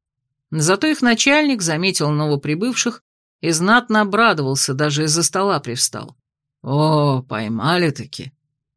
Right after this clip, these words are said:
Расплылся в улыбке седовласый мужчина в форме полковника федеративных войск.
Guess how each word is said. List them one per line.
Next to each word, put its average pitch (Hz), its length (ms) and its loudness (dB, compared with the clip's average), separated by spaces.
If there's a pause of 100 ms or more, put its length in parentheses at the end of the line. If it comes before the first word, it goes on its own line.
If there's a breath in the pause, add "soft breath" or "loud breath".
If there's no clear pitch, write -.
(160)
Расплылся 202 720 2
в 208 60 4
улыбке 247 340 2
седовласый 190 640 2
мужчина 233 540 0 (380)
в - 100 -18
форме 233 360 2
полковника 185 720 0
федеративных 160 840 -2
войск. 135 420 -6